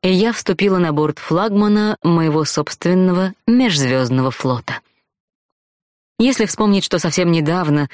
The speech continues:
ваша покорная слуга ехала на лошади и размахивала мечом, а О Т в том своем воплощении, что называют судьбой, иногда выкидывает странные шутки.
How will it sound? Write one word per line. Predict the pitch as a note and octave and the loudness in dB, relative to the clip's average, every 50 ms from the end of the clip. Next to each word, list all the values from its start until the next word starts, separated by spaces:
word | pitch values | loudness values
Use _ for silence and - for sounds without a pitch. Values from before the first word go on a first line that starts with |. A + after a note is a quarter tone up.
| - - - _ | -14 -20 -10 _
ваша | D#3+ D#3+ E3 D#3+ D3+ - D3+ | -2 -2 0 0 -2 -2 -2
покорная | E3 D3+ - D#3 D3 C#3+ D3 D3 | -4 -2 -2 0 0 0 0 0
слуга | C#3 - D3+ D3+ D3 D3+ | 0 0 0 0 0 0
ехала | D3 C#3 D3+ D3 - D#3 D3 D3 D3 | 0 0 -2 -2 -2 -2 0 0 0
на | C#3+ C#3+ D3 D3 | 0 0 0 0
лошади | D3 F3 A3+ A#3+ - - D#3 C#3 C3+ C#3 C#3+ C3 - - - _ | 0 0 0 -2 -2 -2 -2 -2 0 -2 -2 -4 -6 -14 -20 _
и | - E3+ E3+ | -4 -2 -2
размахивала | D#3+ D#3 D3+ D3 D3+ D3 C#3 C3 - D3 C3+ C#3+ C#3+ | 0 0 0 0 0 0 -2 -2 -2 -2 0 0 0
мечом, | C#3 C#3+ C3+ B2 - - D#3+ E3+ G#3 A#3 C#4 C#4+ - - - - - - - _ _ _ _ _ _ _ _ _ _ _ | 2 0 0 0 0 0 0 2 2 2 0 0 -2 -8 -16 -20 -20 -20 -20 _ _ _ _ _ _ _ _ _ _ _
а | F3 F#3 G3+ | -2 0 0
О | G#3 | 0
Т | G#3+ - C4+ C4+ C4 | 0 0 0 0 0
в | G#3+ - | 0 -4
том | - - A#3 A3+ G#3+ F3+ | -4 -2 0 0 2 0
своем | - - F#3 F3+ F3+ F#3 F3+ E3 | 0 0 0 0 2 2 2 0
воплощении, | E3+ D#3 - E3+ D#3+ D3 - - G#3+ G3 F3+ F3 F3 D#3+ | 0 0 0 -2 -2 0 0 0 2 2 2 2 0 0
что | - - E3 | 0 0 0
называют | D#3+ D#3 D3+ D#3 D#3+ D#3+ D#3 D3+ - | 0 2 0 0 0 0 -2 -4 -2
судьбой, | - E3+ D#3 D3+ D3 D3 D#3 F3+ A3 B3 C#4 C4+ B3 - _ - _ _ _ _ _ _ _ _ | -2 -2 0 0 0 0 0 2 2 2 2 0 -2 -4 _ -20 _ _ _ _ _ _ _ _
иногда | F#3+ F#3+ G3 G3 F3+ F#3 A#3 C4 | -2 -2 0 0 0 0 0 0
выкидывает | B3+ A#3+ - A3+ A3+ A3 A3 A#3+ A#3+ - | 0 0 2 0 0 2 2 2 0 0
странные | - - - B3 G#3+ F3+ E3 D#3+ D#3 D#3 E3 | -2 -4 -4 -2 0 0 2 2 2 2 2
шутки. | D#3+ - - E3 D#3 - - - F3 D#3+ | 0 0 0 -2 -2 -4 -4 -6 -6 -6